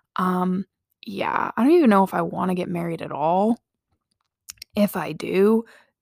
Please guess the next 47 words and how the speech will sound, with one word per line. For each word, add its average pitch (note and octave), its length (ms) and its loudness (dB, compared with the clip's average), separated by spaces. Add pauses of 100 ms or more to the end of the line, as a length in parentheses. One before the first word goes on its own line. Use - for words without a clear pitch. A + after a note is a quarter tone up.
definitely F3+ 500 -2
not E3 300 0
before F#3+ 320 -4
twenty-five. - 880 -6 (680)
Like, - 140 -10
absolutely F#3 680 0
not. F3 320 -6 (300)
I A#3+ 60 -2
don't F4+ 200 6
think G#4 140 0
I C#4+ 80 6
should G#3+ 160 -2
be F#3+ 120 0
planning F#3 420 -4
these G3 180 -4
things. G3+ 400 -4
I D#4+ 80 4
should E4+ 160 2
talk B3+ 200 2
to A3 100 0
my F#3+ 80 2
therapist - 520 -8
about G3 260 -4
it. F#3+ 140 -2
She - 140 -2
might C4+ 180 0
tell - 140 -8
me F#3+ 140 -2
that F#3 160 -4
I - 20 -6
have F#3 160 -6
a F#3 40 -8
bit G3 100 -4
of G3+ 100 -6
a - 40 -10
control - 680 0
issue. G#3 400 -4
She's G3+ 260 8
definitely F3 380 2
gonna C3 180 2
tell - 200 -2
me G#2 120 0
I - 60 0
have - 160 0
control - 420 0
issues. F#2 520 -2 (420)
That's, F3+ 400 2